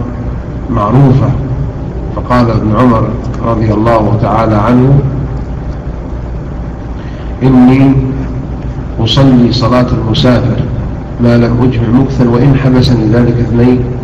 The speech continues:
عشر ليلة." ومكث في أذربيجان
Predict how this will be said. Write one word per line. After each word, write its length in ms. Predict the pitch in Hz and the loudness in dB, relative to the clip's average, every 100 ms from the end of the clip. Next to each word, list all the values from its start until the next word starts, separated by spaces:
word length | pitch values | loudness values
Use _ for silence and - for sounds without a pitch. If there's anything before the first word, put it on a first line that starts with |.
| - - - - - - | -6 -6 -8 -8 -8 -2
عشر 480 | 120 123 117 123 - - - - - - - - 120 | 0 2 2 2 0 -2 -4 -6 -6 -8 -8 -6 2
ليلة." 320 | 127 110 123 - - - - - - - - - - - - - - - - | 4 4 0 -2 -4 -4 -6 -6 -6 -6 -8 -8 -8 -8 -8 -8 -8 -6 0
ومكث 560 | 131 165 165 139 135 123 | 4 4 4 4 4 4
في 220 | 135 131 | 4 2
أذربيجان 800 | 127 135 123 123 117 139 143 | 2 4 4 4 4 4 4